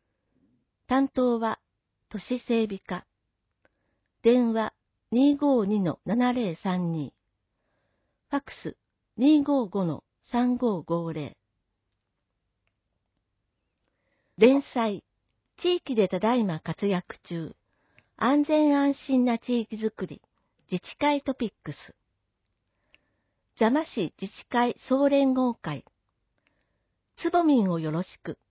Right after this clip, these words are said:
座間市自治会マスコットキャラクター、つぼみんをご存知ですか？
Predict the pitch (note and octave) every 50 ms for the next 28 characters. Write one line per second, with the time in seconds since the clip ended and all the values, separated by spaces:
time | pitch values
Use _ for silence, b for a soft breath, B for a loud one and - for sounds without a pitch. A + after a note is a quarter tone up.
0 | _ _ _ _ _ _ _ _ _ _ _ _ _ _ _ _ _ _ _ _
1 | _ _ _ _ _ - G#3+ A3 C4 D#4 D#4 - - - G3 D3+ - - F3 -
2 | - - - C#4+ C#4+ C#4+ C#4+ C4+ C4+ C4 - - _ C#4+ D4 - _ C#4+ C#4 -
3 | C4+ C4+ C#4 C#4 C#4+ - - - _ F#3 D#3 C#3+ - - _ _ _ _ _ _
4 | - - D#4+ - E4 D#4+ C#4 B3 A3 F#3+ E3+ D#3 C#3 C3+ - E3 E3+ A3+ B3 B3
5 | A3 - D#3 C#3+ C3+ - - _ D#3 F#3+ B3+ -